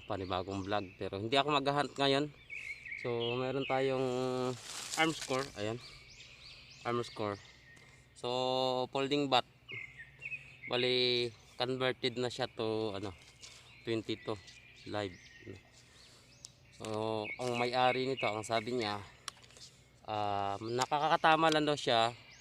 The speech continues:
fifteen to twenty meters. Sa fifty meters daw, hirap na siya.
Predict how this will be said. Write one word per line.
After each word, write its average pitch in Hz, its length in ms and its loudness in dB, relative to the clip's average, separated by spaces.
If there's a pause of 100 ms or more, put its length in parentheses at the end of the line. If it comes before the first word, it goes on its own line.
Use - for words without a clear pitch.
(120)
fifteen 156 320 2
to 151 160 0
twenty 139 320 2
meters. 135 720 0 (640)
Sa - 160 -4
fifty 180 400 4
meters 165 400 4
daw, 139 160 4
hirap 131 320 2
na 131 80 2
siya. 120 240 -2